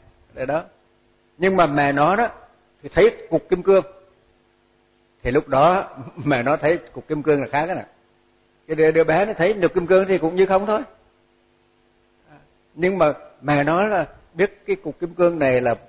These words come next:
giá bao nhiêu tiền rồi này kia, rồi sẽ làm cái này cái kia, thì nó sẽ vẽ ra cả một thế giới.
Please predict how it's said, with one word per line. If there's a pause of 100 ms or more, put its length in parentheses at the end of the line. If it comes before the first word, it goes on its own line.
(100)
giá
bao
nhiêu
tiền
rồi
này
kia,
rồi
sẽ
làm
cái
này
cái
kia, (340)
thì
nó
sẽ
vẽ
ra
cả
một
thế
giới.